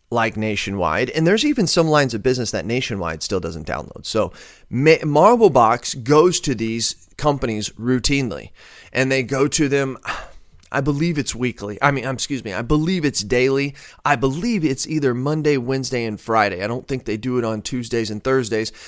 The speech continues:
just because we noticed there wasn't, there really wasn't much coming out, and it's a long story. But anyways, we have the Marble Box. We have them doing the manual automations, right? So now that tells me that I'm getting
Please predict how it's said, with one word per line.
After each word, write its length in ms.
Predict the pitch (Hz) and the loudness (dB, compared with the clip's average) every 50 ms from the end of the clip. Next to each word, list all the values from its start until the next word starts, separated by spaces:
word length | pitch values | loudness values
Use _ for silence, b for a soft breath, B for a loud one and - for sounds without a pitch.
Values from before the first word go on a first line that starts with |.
| B B | B B
just 180 | B 147 139 - | B -8 -6 -4
because 320 | 147 131 - 143 131 120 | -6 -4 -2 -4 -4 -4
we 100 | 127 127 | -6 -6
noticed 400 | 113 120 123 123 120 110 - - | -4 -2 -2 -2 -2 -4 -4 -4
there 80 | 104 113 | -4 -2
wasn't, 440 | 113 120 120 113 110 123 - - - | -2 -2 -2 -2 -2 -6 -8 -8 -8
there 100 | 123 120 | -6 -2
really 220 | 127 131 123 120 | 0 0 0 0
wasn't 320 | 113 113 113 104 - - | 0 -2 -2 -4 -4 -6
much 300 | 110 110 104 - - - | -6 -4 -4 -4 -6 -6
coming 320 | - - 110 101 98 95 - | -6 -6 -6 -6 -6 -8 -8
out, 240 | - 101 98 95 - - | -6 -6 -6 -6 -6 -8
and 220 | 107 104 101 - B B B B B B B B B B B B - - - - - | -10 -10 -10 -12 B B B B B B B B B B B B -20 -20 -20 -16 -12
it's 220 | 123 127 123 - | -8 -4 0 2
a 40 | 139 | 2
long 200 | 127 120 110 104 | 4 2 2 0
story. 280 | - - 95 82 78 - | -2 -4 -4 -6 -2 0
But 100 | - 180 | 2 4
anyways, 400 | 208 220 202 156 131 107 113 117 | 6 6 6 6 4 2 0 -4
we 240 | 151 185 220 247 226 | -6 -4 -4 -2 -2
have 380 | 196 196 190 165 165 165 147 139 | 0 0 0 2 2 0 0 0
the 100 | 143 127 | -2 0
Marble 340 | 123 127 135 143 143 147 | 2 2 2 2 0 0
Box. 440 | 123 127 120 113 113 113 - - - | -2 0 0 0 0 -2 -4 -6 -8
We 160 | 127 139 151 | -6 -4 -4
have 320 | 147 147 135 127 117 110 113 | -4 -2 -2 -4 -4 -4 -4
them 180 | 135 135 131 | -4 -4 -4
doing 360 | 117 117 127 123 120 117 117 101 | -4 -4 -4 -4 -4 -4 -6 -6
the 100 | 107 107 | -6 -6
manual 440 | 110 113 113 113 113 117 113 110 - | -4 -2 -2 -2 -2 -2 -4 -4 -2
automations, 720 | - 113 110 107 104 101 98 92 92 - - 76 - - | -2 -2 -2 -2 -4 -6 -6 -6 -8 -8 -10 -10 -8 -4
right? 300 | 104 101 104 117 - - B B B B B B | -2 -2 -2 -2 -4 -8 B B B B B B
So 260 | B - - 160 147 | B 2 4 4 4
now 360 | 147 156 175 208 247 269 269 | 4 2 2 2 2 2 2
that 280 | 226 202 185 175 139 - | 2 2 2 2 0 0
tells 360 | - 185 175 160 143 123 135 | 0 2 2 2 2 0 -4
me 260 | 143 139 131 120 113 | -6 -6 -6 -4 -4
that 220 | 107 113 113 110 - | -4 -4 -4 -4 -2
I'm 300 | - 147 160 190 208 202 | -2 0 0 0 0 -2
getting 340 | 170 175 180 165 156 139 135 | 0 2 2 2 2 0 -4